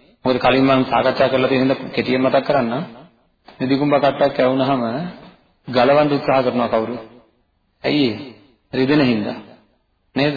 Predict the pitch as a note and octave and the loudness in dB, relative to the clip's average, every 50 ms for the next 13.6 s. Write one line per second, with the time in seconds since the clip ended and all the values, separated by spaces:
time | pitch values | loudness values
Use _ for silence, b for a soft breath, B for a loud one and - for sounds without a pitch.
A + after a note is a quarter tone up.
0 | A#2+ C#3 D3+ - - _ _ _ _ _ _ _ _ - C3 B2 C3+ D3 C#3 C3+ | -6 -12 -16 -20 -20 _ _ _ _ _ _ _ _ -2 -2 0 2 2 4 4
1 | C#3 D3 D3+ D3+ D3 D3 D#3 D#3 D#3+ E3 E3 - - - - - - _ _ _ | 4 4 4 2 2 2 2 2 2 0 -2 -6 -10 -16 -20 -20 -20 _ _ _
2 | _ _ - C3+ C3 C#3+ D3 D3 C3+ D3+ C#3 D#3+ C#3+ C#3+ C3+ D3 D3 D3 C3+ - | _ _ -4 0 2 4 4 4 2 2 0 2 2 2 2 2 2 0 2 2
3 | D3+ D3 D3 C#3 D3+ D3 D3 C#3+ C#3+ C#3 D#3 D3+ D3 C#3+ C#3 C#3 C#3 D3 D3 C#3+ | 0 0 0 0 0 0 0 0 0 0 2 2 2 2 -2 -2 -2 0 0 2
4 | C#3 C#3+ C#3+ C#3+ - C#3 - - C#3+ C#3+ D3 D#3+ D#3+ D3+ D3+ C#3+ C3+ C#3 D3 D3+ | 2 2 2 2 2 0 0 0 0 0 0 0 0 0 0 0 0 -2 0 0
5 | D3+ D3+ C#3+ D3+ D3+ B2+ - - D#3 C3+ - _ _ _ _ _ _ _ _ _ | -2 -2 0 0 0 -2 -2 -6 -14 -20 -20 _ _ _ _ _ _ _ _ _
6 | _ _ _ _ _ _ C3 C#3+ D#3+ E3+ D#3+ C#3+ B2 A#2+ A2+ A2 A2 A2+ A#2 - | _ _ _ _ _ _ 0 2 4 4 4 4 2 2 0 0 -2 -4 -6 -10
7 | - - - - - _ C#3+ D3+ E3 F3+ G3 G3+ E3 F3 G3 - _ _ _ _ | -14 -16 -18 -20 -12 _ -4 -2 0 0 -2 -2 -6 -12 -16 -20 _ _ _ _
8 | _ _ - C3+ C#3+ C#3+ D#3+ E3+ D#3+ C#3 - - - - E3 D#3+ E3 E3+ E3 D#3+ | _ _ -2 0 2 2 4 4 4 2 2 -2 -2 0 2 4 4 4 4 4
9 | D3 C#3 C3+ D3 D#3 D#3+ D#3+ E3 - - - C#3 C3+ D3 D3 D#3 E3 E3 E3+ F3+ | 2 0 0 0 2 2 2 2 0 0 0 -2 0 0 0 0 0 0 0 2
10 | F3+ F3 D3 D3+ D#3+ F3+ D3+ B2 A2 A2+ A2 A2+ - C3+ A#2+ - E2+ - - - | 2 2 0 2 2 2 2 2 0 -2 -4 -8 -10 -12 -12 -12 -12 -14 -16 -18
11 | - - _ _ _ _ _ _ _ _ _ _ _ _ _ _ _ _ _ _ | -20 -20 _ _ _ _ _ _ _ _ _ _ _ _ _ _ _ _ _ _
12 | B2+ A#2+ - C#3 E3 E3 E3+ E3+ D3 C#3+ C#3+ D3 D#3 E3 E3+ E3+ F3 F3+ F3+ D#3 | -4 -2 -2 0 0 2 4 4 4 4 4 4 4 4 4 4 4 4 4 4
13 | B2+ C3 C3 C#3 D#3 D#3+ E3 E3 E3 - F#3 | 4 2 2 2 2 0 0 -2 -2 -2 -2